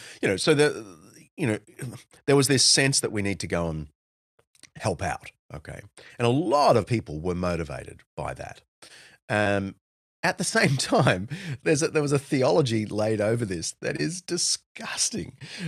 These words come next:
Um, and, and that is that if,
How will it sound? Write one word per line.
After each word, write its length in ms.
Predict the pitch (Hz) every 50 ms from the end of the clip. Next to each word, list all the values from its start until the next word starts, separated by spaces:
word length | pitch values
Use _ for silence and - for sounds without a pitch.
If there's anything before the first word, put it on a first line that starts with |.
| 135 - -
Um, 340 | 131 135 143 143 135 123 - -
and, 180 | 139 135 127 -
and 180 | - 139 135 127
that 160 | 139 151 139 127
is 340 | 127 123 123 120 - - - _ _ _ _ _ _ _ _ _ -
that 280 | 135 156 156 - - _ _ _ _ -
if, 300 | 180 170 175 170 - -